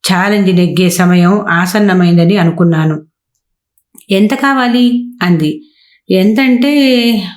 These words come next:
ఓ కేజీ, ఉహు, అర కేజీ చాలదు. అత్తగారి కషాయానికేగా." "ఓ ముప్పావు కేజీ తెప్పించు" అన్నాను చివరికి. అడ్వాన్స్ కొట్టమంది.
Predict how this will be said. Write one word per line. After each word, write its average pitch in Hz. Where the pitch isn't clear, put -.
ఓ 185
కేజీ, 214
ఉహు, 185
అర 202
కేజీ 220
చాలదు. 254
అత్తగారి 208
కషాయానికేగా." 214
"ఓ 226
ముప్పావు 240
కేజీ 226
తెప్పించు" 247
అన్నాను 196
చివరికి. 175
అడ్వాన్స్ 190
కొట్టమంది. 160